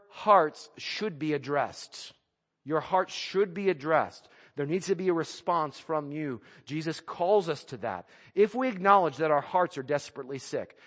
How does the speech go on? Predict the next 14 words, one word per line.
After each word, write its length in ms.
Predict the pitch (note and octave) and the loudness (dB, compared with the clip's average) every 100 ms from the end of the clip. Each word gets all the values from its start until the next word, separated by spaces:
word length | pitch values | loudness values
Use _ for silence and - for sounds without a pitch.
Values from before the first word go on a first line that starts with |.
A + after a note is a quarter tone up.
| - | -8
if 160 | F3 F3+ | -4 0
we're 80 | |
willing 400 | F3 D#3+ G#3+ A3+ | 2 2 2 0
to 100 | F3+ | -4
say 280 | F3+ - F#3+ | -6 2 2
that, 280 | C#3+ G#2 E2+ _ _ _ - | 2 -4 -8 _ _ _ -4
and 120 | E3 | 0
again, 240 | D#3+ F#3+ | 2 2
that's 180 | D#3 E3+ | 2 0
a 60 | F3+ | 0
very 240 | F3+ F3 | 0 0
countercultural 800 | - F#3+ F#3+ E3+ - E3+ - D#3 | -2 -2 -2 -4 -6 -8 -4 -6
thing 200 | - D#3 | -4 -8
today, 320 | D3 C#3 C#3 | -6 -2 0